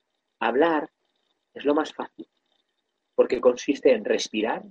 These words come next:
que es lo primero que hacemos cuando nacemos". Fíjate si hace años que no respiras, en respirar bien,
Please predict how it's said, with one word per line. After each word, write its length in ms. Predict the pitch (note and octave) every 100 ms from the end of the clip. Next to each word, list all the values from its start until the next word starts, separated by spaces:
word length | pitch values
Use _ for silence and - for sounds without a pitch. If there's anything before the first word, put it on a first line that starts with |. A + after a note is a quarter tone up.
| _
que 80 | B2
es 100 | A#2+
lo 160 | C#3+ C3
primero 640 | B2+ A#2+ D3 F3+ A2+ - _
que 160 | - G#2+
hacemos 340 | - C3+ A2+ -
cuando 240 | A2+ G2+
nacemos". 640 | F#2+ - E3+ A#2 E3 - - _ - -
Fíjate 440 | - - D#3+ D#3 -
si 280 | - -
hace 200 | B2+ -
años 220 | B2+ B2 -
que 100 | G#2+
no 120 | C3+
respiras, 440 | A2+ B2 G2 A2 G2
en 80 |
respirar 340 | F#2+ - G2 C3
bien, 260 | - G3